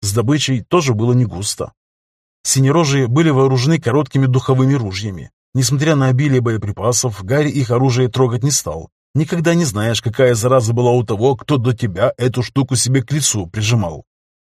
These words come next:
Ножи были неинтересные и уступали по характеристикам тем, что уже имелись у Гарри. Он прикарманил только несколько зелий для восстановления здоровья и пару склянок яда. Когда он закончил лутать, в кустах поодаль что-то зашевелилось.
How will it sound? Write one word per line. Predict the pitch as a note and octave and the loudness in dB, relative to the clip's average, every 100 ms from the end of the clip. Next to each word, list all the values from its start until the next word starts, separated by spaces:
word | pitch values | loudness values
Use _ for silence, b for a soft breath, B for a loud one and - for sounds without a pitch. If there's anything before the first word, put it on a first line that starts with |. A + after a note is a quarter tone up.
| - | -2
Ножи | C3 C3 E3 | 0 2 2
были | C3 D#3 | 2 2
неинтересные | D3+ C#3+ A#2 F2+ F#2 - E2+ E2 | 2 2 0 -4 -8 -8 -8 -10
и | - | -2
уступали | E3 E3 - B2+ A#2+ A2+ | 0 0 -2 2 2 2
по | A2 | 0
характеристикам | B2+ A2+ C3 C3 - - G#2 | -2 0 0 0 0 -4 -2
тем, | - C3+ | 0 0
что | B2 - B2 | 0 -2 0
уже | G#2+ D#3 | 0 2
имелись | C3+ A#2+ C3 - | 2 2 0 0
у | C#3 | -2
Гарри. | G#2 E2 B1+ G#1+ _ _ _ | -2 -6 -8 -18 _ _ _
Он | - E3 | 0 0
прикарманил | D#3+ C3+ A2+ B2+ C#3+ B2 | 0 -2 0 2 2 2
только | C3 A#2+ | 0 2
несколько | C3+ C#3 A#2+ A2+ | 2 2 -2 -4
зелий | F#2+ G#2+ C#3 B2 | -4 0 0 2
для | B2 | 2
восстановления | B2 - B2 C3 D#3 C3+ | 0 0 0 2 2 2
здоровья | F#2+ F#2+ C3+ C3+ | -2 0 0 0
и | C#3 B2+ | -2 -2
пару | B2 D3 C3+ | 0 0 0
склянок | C3+ B2+ B2 G2 | 2 0 0 -4
яда. | D2+ C2+ - _ _ _ _ | -8 -10 -18 _ _ _ _
Когда | C3+ C#3+ D#3+ | -2 4 4
он | C#3 | 2
закончил | B2 D#3 C#3 B2 | 0 0 0 0
лутать, | G#2+ G2+ G2 A#2 - _ | -2 -4 -4 -4 -4 _
в | |
кустах | - B2+ - F3 | -4 -2 0 -2
поодаль | - G2 C3+ C3+ | -2 0 2 0
что-то | G#2+ C#3 C3+ | 0 0 0
зашевелилось. | A#2 B2+ D3+ C#3 F#2 A2+ - | 0 -2 0 -2 -4 -4 -6